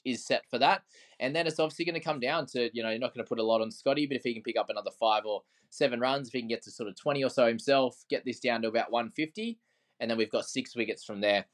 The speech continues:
uh, to win this test match with, you know, Travis Head, again, uh, the stage is set for him to come out and show what he's made of. Alex Carey, we know, has been great. Uh, and then Cameron Green, if he can have some type of contribution there as well. Um, but, you know, hopefully winning this before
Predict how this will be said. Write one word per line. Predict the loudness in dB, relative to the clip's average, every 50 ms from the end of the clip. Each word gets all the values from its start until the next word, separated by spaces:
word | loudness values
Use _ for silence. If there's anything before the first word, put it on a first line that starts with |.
| -20 -20 -20 _ _ _ -4
uh, | -4 -4 -4
to | -6 -8 -4
win | -4 -2 -2
this | -2 -4 -6 -2
test | 0 0 0 0 0
match | -2 -2 -2 -2 -6 -6
with, | -8 -8 -8 -6
you | -4 -4
know, | -4 -4
Travis | 4 4 6 6 6 4 4
Head, | 4 4 4 4 -2 _ _ _ _ _ _ -12
again, | -10 -4 -2 0 0 0 -2 -8 _ -8
uh, | -8 -6 -6
the | -8 -12
stage | -4 -2 -2 -2 -2 -4
is | -6 -4
set | -4 -4 -2
for | -4
him | -6 -6 -4 -6 -6
to | -6
come | -6 -6 -2 0
out | 2 0 0
and | -2 -6
show | -4 0 2 2 2 2
what | 0 -2
he's | -2 -2 -4
made | 0 0 0 2 4
of. | 4 2 2 -2 _ _ _ _ _ _ 0
Alex | 2 2 2 0 -2
Carey, | -2 2 4 4 6 4
we | 2 0 -2
know, | 0 -2
has | -2 -2
been | -4 -6 -8 -6
great. | -6 -2 2 2 2 2 0 -6 -16 _ _ _ _ _
Uh, | -6 -4 -4 -4 -4
and | -4 -4
then | -4 -4
Cameron | -2 -2 -2 -2 -2 -4 -6 -2
Green, | -2 -2 -2 -4
if | -4 -6
he | -6 -6
can | -6 -10 -2
have | -2 -2 -2
some | -2 -6 -6 -2
type | 0 0 0 0
of | 0 -6
contribution | -6 -6 -6 -6 -6 -4 -4 -4 -4 -6 -2
there | 0 0 0
as | 0 0 2
well. | 4 6 8 6 6 4 _ _ _ _ _ _ _
Um, | -4 -2 0 0 0 -2 -4 -10 -18 _ _ -8
but, | -8 -8 -8 -6
you | -4 -2
know, | -2 4
hopefully | 4 4 4 6 2 2 2 2
winning | 0 0 0 0 0 0
this | -2 -2 -2
before | -6 -10 -4 0 2 4 4 4